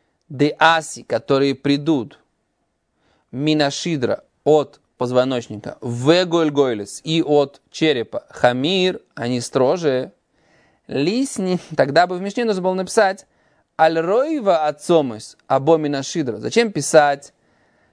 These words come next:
что позвоночник и гольгойлес распространяют, и мы там обсуждаем вместе по отдельности, скажи, четверть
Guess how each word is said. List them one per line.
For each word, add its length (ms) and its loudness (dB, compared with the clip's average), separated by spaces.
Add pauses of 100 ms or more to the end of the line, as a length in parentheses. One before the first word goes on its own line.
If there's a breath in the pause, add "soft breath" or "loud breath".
(160)
что 640 0 (1700)
позвоночник 1000 0
и 160 0
гольгойлес 960 0
распространяют, 1000 0
и 60 -4
мы 140 0
там 140 0
обсуждаем 640 0 (100)
вместе 680 -2
по 160 4
отдельности, 560 -4
скажи, 560 0 (400 soft breath)
четверть 720 0